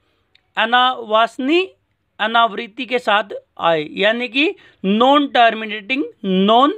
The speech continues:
रिक्यूरिंग नंबर, वो क्या कहलाएंगे, वो हमारे पास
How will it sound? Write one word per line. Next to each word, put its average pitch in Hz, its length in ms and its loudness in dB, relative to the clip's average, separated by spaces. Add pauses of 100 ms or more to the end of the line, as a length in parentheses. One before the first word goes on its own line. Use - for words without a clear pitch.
रिक्यूरिंग 247 840 0 (120)
नंबर, 185 540 0 (440)
वो 220 200 4
क्या 240 200 2
कहलाएंगे, 226 540 0 (340)
वो 226 260 2
हमारे 202 360 2
पास 202 280 0